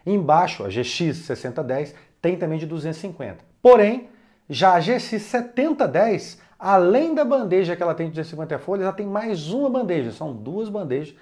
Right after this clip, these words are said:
de duzentos e cinquenta folhas, que vão dar quinhentas folhas aí de papel. Então, ela tem essa especificação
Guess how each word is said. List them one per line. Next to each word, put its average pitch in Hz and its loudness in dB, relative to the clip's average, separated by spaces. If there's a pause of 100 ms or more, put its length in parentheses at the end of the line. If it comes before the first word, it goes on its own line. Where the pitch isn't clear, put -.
(220)
de 156 -6
duzentos 135 -8
e - -20
cinquenta 131 -12
folhas, 147 -8 (240)
que - -16
vão 107 -8
dar 110 -6
quinhentas 113 -14
folhas 113 -10
aí 104 -12 (240)
de 110 -12
papel. 131 -6 (200)
Então, 120 -10
ela 120 -14
tem 135 -14
essa - -18
especificação - -16